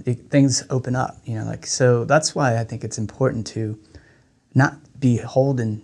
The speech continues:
to what you've done, you know, because a lot, it's like, you should feel really good that you've already wrote it, it's out there, but if that scene needs to go, it needs to go, and a new one can be born. That's it,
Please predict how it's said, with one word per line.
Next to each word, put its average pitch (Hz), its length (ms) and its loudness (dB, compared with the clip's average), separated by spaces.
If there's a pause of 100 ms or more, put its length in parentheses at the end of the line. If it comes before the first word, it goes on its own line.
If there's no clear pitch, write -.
(220)
to - 140 -6
what 110 260 -4
you've 107 180 -10
done, 117 440 -4 (480)
you 113 140 -4
know, 107 200 -6
because 113 320 -8
a 113 60 -6
lot, - 240 -8
it's - 400 -6
like, 113 320 0 (800)
you 143 80 6
should - 220 2
feel 123 240 0
really 131 480 4
good 123 220 2
that 107 140 -4
you've 110 220 -4
already 113 420 0
wrote 113 340 -2
it, 135 160 0 (140)
it's - 240 -8
out 131 220 -2
there, 98 320 -2 (640)
but 123 120 6
if 117 220 0
that - 260 -2
scene 170 280 2
needs 131 220 2
to 110 60 -10
go, 110 480 0 (520)
it - 140 -6
needs 127 260 0
to 113 80 -10
go, 113 360 -2
and 110 100 -8
a 110 60 -6
new 131 220 6
one 117 140 4
can 107 120 -8
be 110 100 -6
born. 110 400 -4 (460)
That's - 240 -4
it, 107 100 -8